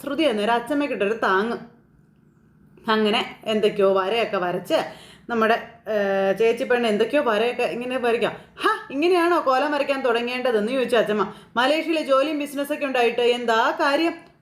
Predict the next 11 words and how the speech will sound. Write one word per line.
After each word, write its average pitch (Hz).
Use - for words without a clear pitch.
ഓ, 254
സാമാന്യ 320
ബോധം 262
പോലും 359
ഇല്ലല്ലോ" 269
എന്ന് 240
അച്ഛമ്മ. 220
ശ്രുതിക്കൊന്നും 202
അങ്ങ് 330
പിടിക്കണില്ല 302
കേട്ടോ. 202